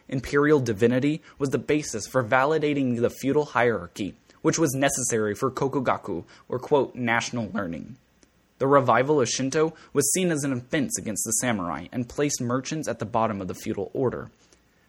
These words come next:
Many samurai followed Motoori and his successors, while others between samurai and commoner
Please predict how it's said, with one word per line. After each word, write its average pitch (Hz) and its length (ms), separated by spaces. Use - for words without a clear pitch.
Many 208 200
samurai 131 380
followed 123 300
Motoori 120 640
and 107 120
his 110 120
successors, 113 640
while 139 200
others 160 300
between 131 380
samurai 127 420
and 117 160
commoner 131 540